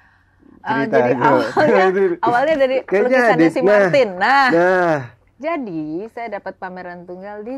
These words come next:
Speaker 1: Singapura.
Speaker 2: Mm-mm.
Speaker 1: Terus nggak punya duit dong untuk
Speaker 2: Mm-mm.
Speaker 1: berangkat,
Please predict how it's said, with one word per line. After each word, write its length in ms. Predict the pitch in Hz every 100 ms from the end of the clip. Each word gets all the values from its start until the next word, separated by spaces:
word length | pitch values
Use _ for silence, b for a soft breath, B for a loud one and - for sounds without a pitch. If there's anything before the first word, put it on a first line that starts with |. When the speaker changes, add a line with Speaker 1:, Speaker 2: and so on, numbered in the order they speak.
| 262
Speaker 1:
Singapura. 1080 | - 156 143 139 - 131 127 131 127 113 101
Speaker 2:
Mm-mm. 260 | 120 123
Speaker 1:
Terus 160 | 156 311
nggak 200 | 294 190
punya 180 | 165 147
duit 240 | 151 185
dong 720 | 170 147 143 143 147 156 185
untuk 160 | 175 113
Speaker 2:
Mm-mm. 140 | 117
Speaker 1:
berangkat, 560 | 113 147 151 - 160 165